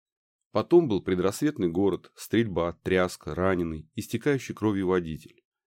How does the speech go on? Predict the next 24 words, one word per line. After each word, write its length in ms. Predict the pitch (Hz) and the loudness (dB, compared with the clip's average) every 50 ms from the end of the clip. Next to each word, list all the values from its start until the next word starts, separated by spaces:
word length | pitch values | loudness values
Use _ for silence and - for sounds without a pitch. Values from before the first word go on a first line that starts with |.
| _ _ _ | _ _ _
Я 200 | - 98 113 131 | -4 0 2 4
не 120 | 143 147 143 | 4 4 4
запомнил 580 | 131 151 156 156 156 175 165 135 110 98 92 | 4 2 0 2 2 2 2 4 2 2 2
миг, 220 | 92 107 117 110 - | 2 2 0 0 -2
когда 240 | - 92 98 95 98 | -4 -2 0 0 2
он 160 | 98 98 92 | 2 2 2
выпрыгнул 540 | 101 127 123 - 92 95 85 92 92 92 92 | 2 0 0 0 -4 -4 -2 0 2 2 2
из 80 | 90 | 0
машины, 580 | 95 107 113 113 - 160 160 147 98 71 - - - | 0 -2 -2 -2 -2 -2 0 0 -2 -2 -6 -10 -10
везущей 560 | 90 95 107 110 110 143 165 156 160 - 120 | -4 -2 -2 -2 -2 -2 -4 -6 -6 -6 -6
нас 260 | 113 113 113 107 - | -4 -4 -4 -4 -6
в 60 | 90 87 | -10 -10
жизнь, 440 | 90 104 113 104 85 71 71 73 _ _ _ _ _ _ | -6 -4 -4 -4 -4 -6 -10 -16 _ _ _ _ _ _
отдав 420 | - 95 90 87 80 107 113 113 | -6 -6 -4 -2 0 0 0 0
свою 300 | - - 90 85 85 85 | -2 -2 -2 0 0 0
жизнь 280 | 82 82 98 101 90 87 | -2 -4 -4 -6 -6 -4
за 160 | 78 85 85 | -4 -2 -2
нас. 320 | 82 82 80 78 78 - _ _ _ _ _ _ _ _ _ _ _ _ _ _ _ _ | -2 -4 -6 -8 -12 -14 _ _ _ _ _ _ _ _ _ _ _ _ _ _ _ _
Была 320 | - 87 101 104 120 139 147 | -6 -2 0 0 2 0 0
операция, 720 | 123 - 113 98 92 85 78 - - - - 90 92 - _ _ _ _ | 0 0 0 0 0 -2 -4 -6 -12 -16 -18 -20 -20 -20 _ _ _ _
я 180 | - 87 92 90 | -6 -4 -4 -2
делал 340 | 87 92 117 123 120 110 104 | 0 2 2 2 2 2 0
свое 320 | - - 85 82 82 85 | -4 -4 -4 -4 -2 -4
дело. 400 | 80 76 73 71 69 76 - _ | -4 -6 -10 -12 -12 -14 -18 _